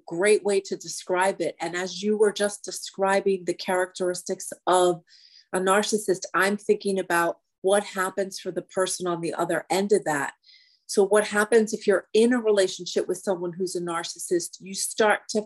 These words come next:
feel like you aren't a person. You start to feel like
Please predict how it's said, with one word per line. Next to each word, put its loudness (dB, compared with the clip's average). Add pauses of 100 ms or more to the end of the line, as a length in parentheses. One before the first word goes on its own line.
(160)
feel 4
like 2 (340)
you -2
aren't 2 (100)
a -4 (160)
person. -2
You -4
start -2
to -6
feel 4
like 2